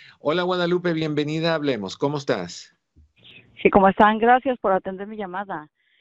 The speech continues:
Speaker 1: Placer.
Speaker 2: Ah, bueno, mire, eh, en mi caso, eh,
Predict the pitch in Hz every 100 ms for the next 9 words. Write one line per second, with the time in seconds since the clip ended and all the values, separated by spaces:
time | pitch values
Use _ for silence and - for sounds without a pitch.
0 | _ _ _ _ _ 101 - 92 85 -
1 | 208 202 185 160 156 139 151 170 190 175
2 | 147 _ _ _ _ 196 208 202 196 190
3 | 202 202 208 226 247 277 247 - 254 233
4 | - 190 185 180